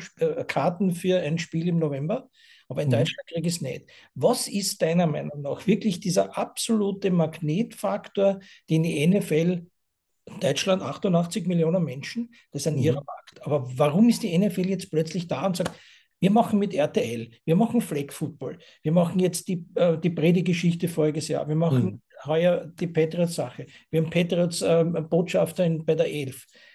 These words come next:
Speaker 1: Warum ist es jetzt plötzlich, dass Deutschland dieser Markt ist und man sagt, da gehen wir jetzt rein?
Speaker 2: Also ich glaube, der Markt Deutschland, ähm, den gibt's schon sehr lang.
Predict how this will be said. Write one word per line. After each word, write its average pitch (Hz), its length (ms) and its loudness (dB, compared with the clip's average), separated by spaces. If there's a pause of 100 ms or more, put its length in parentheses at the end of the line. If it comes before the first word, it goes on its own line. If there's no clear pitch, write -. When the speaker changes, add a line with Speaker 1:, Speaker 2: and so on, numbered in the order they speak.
(180)
Speaker 1:
Warum 214 800 -4
ist - 260 -8
es 202 140 -6
jetzt 185 240 -8
plötzlich, 180 440 -2
dass - 180 -2
Deutschland 170 480 2
dieser 175 180 2
Markt 151 380 -2
ist 175 120 -2
und 175 60 4
man 175 120 6
sagt, 165 180 2
da 160 60 4
gehen 160 180 -4
wir 151 60 -2
jetzt - 180 -12
rein? - 120 -14 (1080)
Speaker 2:
Also 147 180 4
ich 139 100 2
glaube, 170 240 8
der 139 440 6
Markt 127 840 4
Deutschland, 220 920 2
ähm, 175 500 6 (380)
den 151 100 0
gibt's 196 160 -2
schon 175 160 -4
sehr 151 160 -2
lang. 107 380 -4